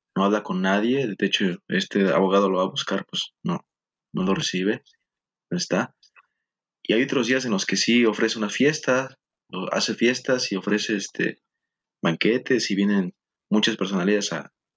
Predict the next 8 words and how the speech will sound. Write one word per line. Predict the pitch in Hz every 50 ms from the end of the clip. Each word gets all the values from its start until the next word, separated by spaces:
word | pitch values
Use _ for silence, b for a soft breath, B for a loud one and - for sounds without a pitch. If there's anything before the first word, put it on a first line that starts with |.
| _ _ _
personal-, | - - - 92 95 98 101 104 - _ _ _ _
personalidades | - - 110 107 101 101 113 120 131 120 - 110
a, | 92 95 - _ _ _ _ _ - _ _ _
a, | - - - - - - _
con | _ - 117 139
él, | 151 165 175 170 -
a | -
convivir, | - 98 98 104 110 131 156 180 180 170 -